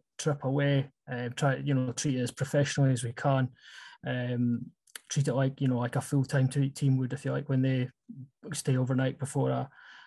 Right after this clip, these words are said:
uh, before a match. So, uh, we've got a fundraiser to, to put towards, uh, the covering the costs of that, which, uh, is a race night, um, at the British Legion in Nairn, which is on the evening of Saturday,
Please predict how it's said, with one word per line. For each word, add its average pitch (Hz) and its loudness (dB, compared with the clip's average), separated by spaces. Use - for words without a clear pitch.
uh, 123 -4
before 139 4
a 123 4
match. 135 6
So, 139 4
uh, 135 2
we've 127 2
got 135 2
a - -6
fundraiser 143 6
to, 131 0
to - -16
put 143 -2
towards, 131 2
uh, 120 0
the 139 2
covering 131 8
the 127 4
costs 139 6
of 131 6
that, 127 4
which, - -2
uh, 139 0
is 127 0
a 127 2
race 131 2
night, 131 2
um, 123 -2
at 131 0
the 120 -2
British 123 2
Legion 139 8
in 131 8
Nairn, 135 8
which - -2
is 127 0
on 131 6
the 127 2
evening 131 2
of 117 -4
Saturday, 131 -2